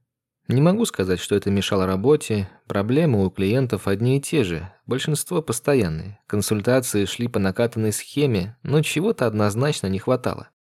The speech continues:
Словно наравне с тем, что меня нельзя было ничем поразить, теперь я еще потеряла и способность чувствовать простые вещи. Краски дня, вкус еды,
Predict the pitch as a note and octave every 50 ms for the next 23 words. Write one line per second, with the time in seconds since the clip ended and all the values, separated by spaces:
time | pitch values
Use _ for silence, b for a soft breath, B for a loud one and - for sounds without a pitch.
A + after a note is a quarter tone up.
0 | _ _ - - - C#3+ D#3 F#3 G3 F3+ E3 C#3 B2+ A#2+ A#2 A#2 A#2 A#2 A#2 A2+
1 | A2 - - - - - C#3 D#3 C#3 A2 - - - G#2 G2 G2+ G2+ G#2+ G#2+ G#2
2 | G2+ F#2+ F#2+ F2 F2 A2+ B2+ B2+ A2+ G#2+ G2+ G2 F#2+ F#2 F2 - - A2 A2 G#2
3 | - A2+ A#2+ B2+ B2+ A#2 G2+ E2+ - - - _ _ _ _ - - F#3+ F3+ -
4 | A#2 B2+ C3 A#2+ G2+ F#2+ F#2 F2+ - - F#2 F#2+ G2 F2+ - F#2+ G2+ A2 A2 G#2
5 | F#2+ F#2 - - - F2 - - - G#2+ A#2+ B2 A2 G#2+ G2 - - - - -
6 | C3 C3 B2+ - - A#2+ A2+ A2 - - - - F2+ - - - A2+ A#2 B2+ B2+
7 | A2 F2+ - - - - - _ _ _ _ _ _ _ _ - - A#2 B2+ A#2+
8 | - - - F#2+ F2 F2+ F#2+ G2+ G#2 G#2 F#2+ F2 - - - A#2+ A2+ G#2 - -
9 | G2 F#2 F2 G2 G#2 A2 G#2 F2+ -